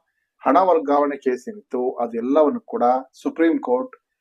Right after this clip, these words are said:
ಕೇಸ್ ಅನ್ನ ಡ್ರಾಪ್ ಮಾಡಿದೆ. ಅಂದ್ರೆ ಡಿ ಕೆ ಶಿ, ಆ, ಪ-, ಅವರ ಕೇಸ್‌ಗೆ ಪೂರಕವಾದಂತ ಸಾಕ್ಷಿಗಳಿಲ್ಲ ಮತ್ತು ಆರೋಪದಲ್ಲಿ ಹುರುಳಿಲ್ಲ ಅಂದ್ಬಿಟ್ಟು ಸಿ ಬಿ ಐನವ್ರು ಏನ್ ಕೇಸ್ ಹಾಕಿದ್ರು, ಇ ಡಿ ಏನ್ ಕೇಸ್ ಹಾಕಿತ್ತು ಎಲ್ಲವನ್ನು ಕೂಡ ಡ್ರಾಪ್ ಔಟ್ ಮಾಡಿದೆ. ಅಲ್ಲಿಗೆ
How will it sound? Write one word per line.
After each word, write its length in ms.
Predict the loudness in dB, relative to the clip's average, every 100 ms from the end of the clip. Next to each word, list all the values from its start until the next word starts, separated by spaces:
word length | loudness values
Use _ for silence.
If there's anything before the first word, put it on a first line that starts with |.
| _ _ _ _ _ _ _ _ _ _ 2
ಕೇಸ್ 300 | 4 4 0
ಅನ್ನ 120 | -2
ಡ್ರಾಪ್ 320 | -2 -4 -6
ಮಾಡಿದೆ. 260 | -4 -2 -2
ಅಂದ್ರೆ 580 | -6 -2 -2 -2 _ _ _ _ _ _
ಡಿ 140 | 2 4
ಕೆ 160 | 2
ಶಿ, 460 | 2 0 -2 -4 _ 2
ಆ, 140 | 4
ಪ-, 380 | 4 4 4 4
ಅವರ 160 | 2 0
ಕೇಸ್‌ಗೆ 560 | 0 0 -2 4 2 2 _ _ _
ಪೂರಕವಾದಂತ 680 | 6 6 6 2 2 0 -6
ಸಾಕ್ಷಿಗಳಿಲ್ಲ 720 | -6 -4 -4 -6 -4 -4 -4 -6 -6 -6
ಮತ್ತು 220 | -8 -4
ಆರೋಪದಲ್ಲಿ 560 | -2 -2 -2 -6 -8 -4
ಹುರುಳಿಲ್ಲ 440 | -2 0 0 -2
ಅಂದ್ಬಿಟ್ಟು 400 | -8 -12 -12 -12
ಸಿ 180 | -4 -4
ಬಿ 160 | -2
ಐನವ್ರು 260 | -2 0 0
ಏನ್ 120 | 0
ಕೇಸ್ 260 | -2 -4 -4
ಹಾಕಿದ್ರು, 420 | -10 -10 -6 -2
ಇ 120 | 0
ಡಿ 100 | 2
ಏನ್ 200 | 0 0
ಕೇಸ್ 260 | -4 -8 -12
ಹಾಕಿತ್ತು 440 | -14 -8 -4 -4 -8 _ _ _
ಎಲ್ಲವನ್ನು 380 | 4 6 6 2
ಕೂಡ 120 | -2 -4
ಡ್ರಾಪ್ 380 | 0 0 2 -2
ಔಟ್ 180 | -4
ಮಾಡಿದೆ. 440 | -8 -12 -14 -16 -2
ಅಲ್ಲಿಗೆ 600 | 4 6 6 2 -2 _